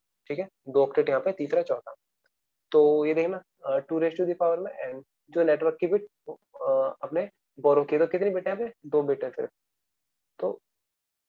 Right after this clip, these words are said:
four आ जाएंगे आपके, ठीक है। और, हम्म, valid आईपी कितनी होंगी, valid आईपी, अ, two raise to power h minus two कितना है, आठ और छः चौदह,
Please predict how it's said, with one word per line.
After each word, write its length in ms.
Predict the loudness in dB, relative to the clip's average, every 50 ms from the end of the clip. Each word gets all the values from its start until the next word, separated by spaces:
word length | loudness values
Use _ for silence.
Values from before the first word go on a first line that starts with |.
| _ _ _ _ -2
four 160 | 0 2 2
आ 60 | 0
जाएंगे 220 | 0 -2 -6 -8 -10
आपके, 280 | -12 -12 -12 -12 -12
ठीक 640 | -12 -14 _ _ _ _ _ _ _ _ _ 2 2
है। 100 | 2 2 2
और, 260 | 0 0 0 -2 -6 -12 _ _ _ _ _ _ _ _ _ _ _ _ -10
हम्म, 600 | -6 -4 -4 -2 -2 -2 -2 -4 -4 -6 -8 -10 -12 _ _ _ _ _ _ _ _ _ _ _ _ _ -4
valid 300 | 0 2 4 4 6 6
आईपी 220 | 4 4 2 0
कितनी 240 | -2 -4 -4 -2 -4 -4
होंगी, 180 | -2 -4 -6 -8 -10 _ _ _ _ _ _ _ _ _ _ _ _ _ _
valid 260 | -2 0 2 2 2
आईपी, 300 | 2 0 -2 -2 -6 -8 -8 -10 _ _ _ _ _ _ _ _ _
अ, 200 | -4 0 0 0 0 -2
two 180 | -4 -6 -2 0
raise 200 | 0 -2 -2 -2
to 100 | 0 0
power 240 | 0 0 0 -2 -4 -4 -6
h 140 | -8 -8 -8 -10 -10
minus 300 | -8 -6 -6 -8 -8 _
two 100 | -10 -10 -6
कितना 260 | -4 -2 2 2 2 2
है, 120 | 0 -2 -8 _ _ _ _ _ _ _ _ _
आठ 300 | -2 2 2 2 2 0
और 80 | -2 -2
छः 100 | -2 -2 2
चौदह, 360 | 2 2 2 2 0 -4